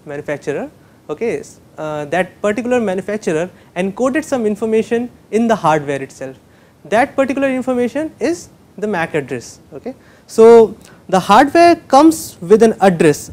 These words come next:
assigned to it by the manufacturer. This is called mac address. The address is generally unique. Let me just point out that I don't think so there are any legal, uh, issues with it. So if a manufacturer actually, uh, you know, sends out devices with, with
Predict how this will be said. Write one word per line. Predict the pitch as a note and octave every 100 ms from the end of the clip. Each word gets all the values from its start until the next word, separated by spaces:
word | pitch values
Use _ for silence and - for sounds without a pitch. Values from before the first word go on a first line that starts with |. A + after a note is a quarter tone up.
| -
assigned | F3 G#3+ A#3+ B3+
to | A#3
it | G#3+
by | E3+
the | D#3+
manufacturer. | D3+ C#3+ D3 C3+ G#3+
This | G3+ E3+
is | F3
called | - C#3+
mac | C3 B2+
address. | B2+ A#2 C#4 - - _ _ _ -
The | G3 G#3
address | A#3 B3 D#4+ D#4+
is | D#4+ - F3+
generally | D3+ A3 B3 D4+ E4+ D#4
unique. | C4+ G3 F3 A3 -
Let | G3+ G3+ A3+ C4
me | B3+
just | A#3 A#3+ - -
point | G#3+ A3+
out | A#3+ A3+
that | A#3 G3+ - _ -
I | F#3+
don't | A#3+ C#4+
think | C#4+ B3+
so |
there | A3 G#3+
are | G#3
any | G3+ F#3
legal, | D#3+ F#3+ F3+ G#3 G#3 G3
uh, | F3+ E3+ D#3 - -
issues | F3+ G3 F#3+
with | E3 E3
it. | G#3
So | G3
if | F3+ F3
a |
manufacturer | E3+ E3 E3+ E3+ F3+ D#3+
actually, | E3 - G3 F#3+ F3+ - _ -
uh, | D#3+ D#3 D#3 D3+
you | D#3+
know, | A#3+
sends | - E3+ E3
out | E3 E3 - - -
devices | D3 D3 D3+ E3 D3
with, | D3+ C#3 - _ _ -
with | D3+ C#3+ - -